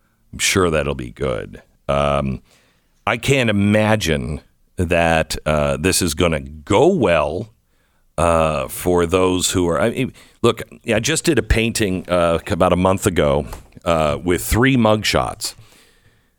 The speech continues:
Uh, one was of Dalton Trumbo. He was the guy in the fifties that was a communist and w-, went to jail, uh, because of what he believed. He wasn't a violent communist. He just believed in communism.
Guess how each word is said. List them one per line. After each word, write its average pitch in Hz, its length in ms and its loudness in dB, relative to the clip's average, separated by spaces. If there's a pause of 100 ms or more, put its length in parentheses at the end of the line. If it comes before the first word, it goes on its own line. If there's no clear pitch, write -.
(240)
Uh, 90 320 4
one 123 440 2
was 113 540 4
of 87 420 2
Dalton 117 340 2
Trumbo. 98 560 2
He 110 220 0
was 101 300 2
the 92 140 2
guy 95 220 0
in 92 140 0
the 90 60 0
fifties 95 680 -2
that 95 220 0
was 95 180 2
a 98 60 0
communist 104 680 -2
and 92 480 0
w-, 90 280 -2
went 107 240 0
to 110 80 -2
jail, 110 540 0 (240)
uh, 90 260 4
because 92 420 -2
of 82 140 -4
what 85 160 2
he 95 160 0
believed. 143 540 0 (840)
He 107 100 0
wasn't 165 280 4
a - 20 4
violent 117 480 0
communist. 69 640 -4
He 101 100 -4
just 104 320 -2
believed 92 340 0
in 113 140 2
communism. 101 680 -2